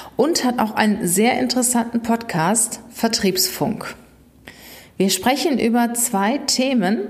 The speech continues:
Das erste Thema ist Bewerben, Jobsuche in der Krise. Und das zweite Thema ist Recruiting in der Krise. Der erste Teil des Talks, also Bewerben in der Krise,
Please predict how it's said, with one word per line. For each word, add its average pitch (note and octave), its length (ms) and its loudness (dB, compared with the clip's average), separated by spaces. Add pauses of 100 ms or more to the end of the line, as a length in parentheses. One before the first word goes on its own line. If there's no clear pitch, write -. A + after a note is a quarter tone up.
Das F#3+ 260 0
erste B3+ 400 0
Thema A#3 420 2
ist - 460 -2
Bewerben, A#3+ 920 0 (240)
Jobsuche F#3+ 600 0
in F3 180 0
der E3+ 140 0
Krise. F3+ 560 0 (600)
Und G#3 200 2
das G3+ 260 0
zweite B3+ 360 2
Thema F3+ 460 0
ist G3+ 260 -2 (100)
Recruiting G3 720 -2
in C#3 140 -6
der - 180 -6
Krise. D3+ 500 -4 (800)
Der G#3 100 4
erste B3 460 2
Teil F#3 280 2
des F#3+ 200 0
Talks, G3 480 0
also G3 260 0
Bewerben F#3 540 0
in A#3+ 160 2
der A#3+ 160 0
Krise, C4 560 0